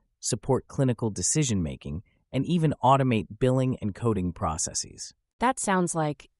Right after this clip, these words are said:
Speaker 2: it could free up a lot of time for healthcare professionals.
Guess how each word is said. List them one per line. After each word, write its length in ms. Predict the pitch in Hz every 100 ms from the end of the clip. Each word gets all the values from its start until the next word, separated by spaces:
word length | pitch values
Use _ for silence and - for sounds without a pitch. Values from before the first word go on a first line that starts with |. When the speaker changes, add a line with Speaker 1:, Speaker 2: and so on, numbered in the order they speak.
| _
Speaker 2:
it 200 | 196 -
could 240 | - 285 214
free 260 | - 180
up 140 | 160 156
a 40 |
lot 260 | 143 143 147
of 100 | -
time 360 | 156 135 139
for 180 | 139 135
healthcare 480 | - 131 - 131 123
professionals. 840 | - - 117 - 120 - - -